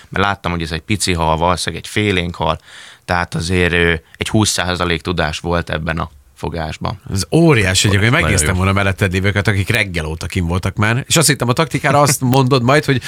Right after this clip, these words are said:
Speaker 2: a taktikám az volt, hogy túléljem az aznapot az előző nap függvényében, de így akkor kifogtad az aranyhalat, és akkor utána vissza is dobtad, ugye?
Speaker 1: Így
Speaker 2: És
Speaker 1: van.
Speaker 2: vissza-, jó van, akkor az még ott van, Marcikám, akkor megyünk fél tízkor irányba, a parfülő,
Speaker 3: Igen.
Speaker 2: remélhetőleg még ott van.
Speaker 3: Te fogod először megcsókolni. Ö,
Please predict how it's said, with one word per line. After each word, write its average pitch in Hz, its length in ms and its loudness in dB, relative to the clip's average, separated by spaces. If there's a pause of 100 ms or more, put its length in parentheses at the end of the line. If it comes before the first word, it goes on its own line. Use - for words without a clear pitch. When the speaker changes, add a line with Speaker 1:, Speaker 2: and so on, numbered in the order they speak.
(100)
Speaker 2:
a 135 100 6
taktikám 143 400 2
az 147 80 4
volt, 117 120 2
hogy 107 120 0
túléljem 90 460 2
az 90 100 0
aznapot 101 440 0
az 92 120 2
előző 92 280 2
nap 90 140 0
függvényében, 113 600 2 (240)
de 180 360 0
így 220 280 2
akkor 151 300 0
kifogtad 117 460 0
az 113 120 4
aranyhalat, 131 500 4
és 160 140 0
akkor 151 220 0
utána 139 300 2
vissza 143 240 4
is 117 80 2
dobtad, 107 300 0
ugye? 127 180 0 (140)
Speaker 1:
Így 98 100 2
Speaker 2:
És 92 80 0
Speaker 1:
van. - 100 0
Speaker 2:
vissza-, 98 160 -2 (220)
jó 95 120 0
van, 92 100 4
akkor 104 180 0
az 107 60 2
még 113 120 2
ott 101 140 -2
van, 87 140 -4
Marcikám, 92 400 -2
akkor 107 260 -2
megyünk 95 260 2
fél 95 200 0
tízkor - 400 0
irányba, 101 340 2
a 85 140 0
parfülő, 107 360 0
Speaker 3:
Igen. 101 200 0
Speaker 2:
remélhetőleg 110 480 2
még 117 100 2
ott 117 100 2
van. 117 220 -2
Speaker 3:
Te 104 120 0
fogod 101 200 2
először 98 260 4
megcsókolni. 107 520 4 (220)
Ö, 110 80 4